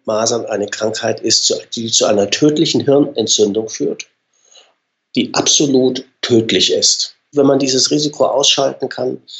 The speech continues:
dann sollte man es tun. Das sind solche Gründe, die dazu führen, dass man die, die Impfungen propagiert. Jetzt kommt natürlich das Problem, die sch-, schwer vermittelbar sind. Denn die Mehrzahl der Menschen, die geimpft werden, haben selber keinen Vorteil davon.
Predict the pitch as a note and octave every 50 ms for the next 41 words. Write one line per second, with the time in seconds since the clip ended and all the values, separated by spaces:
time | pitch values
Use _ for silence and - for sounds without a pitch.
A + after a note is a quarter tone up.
0 | - _ _ - A2 A2 A2 A2+ G#2+ G#2 G#2+ - G2+ G2 - - F#2 - - -
1 | - F2 F2 - B2+ - - B2+ A#2 - A#2 G#2+ - G#2+ - - G#2 G#2+ A2+ A2+
2 | G#2 G2+ - G2 F#2+ F#2 F2+ F2+ - - F#2 - - G#2 G2 G2+ G2+ F#2+ F#2+ -
3 | - - - - - - - - F2 - - F#2 F#2 F#2 F2+ F#2 - - - F#2+
4 | F2+ F#2+ - - - - G#2 G2 - G#2 G2 G#2+ G2 - - - - - G2 -
5 | - - G2+ G#2+ A#2 - - - - - - - - - - - _ _ _ _
6 | _ _ _ - - G#2+ - - - B2+ B2 B2 A#2 G#2+ A#2+ A2+ - A2+ A2+ -
7 | - G#2+ G2 G#2+ G#2+ A2 A#2+ B2 A#2+ B2 - - - - - _ _ _ _ _
8 | - - C#3+ C3 - - - - - - - - - - - B2 A#2+ C3+ C#3+ -
9 | - - - B2+ B2+ C3 C#3+ C#3+ D3 B2+ B2 A#2 G2 F2+ - - - - - -
10 | - - - B2+ A2+ A2 A#2 G#2+ G#2+ G#2+ A#2 C#3 E3 F#3+ F#3 - - E3+ D#3+ D3+
11 | C#3 C3+ C3 C3 A#2+ A2+ A#2 A#2 C3 B2+ - - B2+ A#2+ B2 - B2 B2 - -
12 | - A#2+ A#2 A2 - - - - A2+ A#2+ A#2+ B2+ C#3 - - - G#2+ - A2+ G#2
13 | - - G#2+ A#2 C3+ C#3+ D3 D3 D3 D3 - - B2+ B2+ B2+ - - - A2+ -
14 | - - B2 - - - - - C3+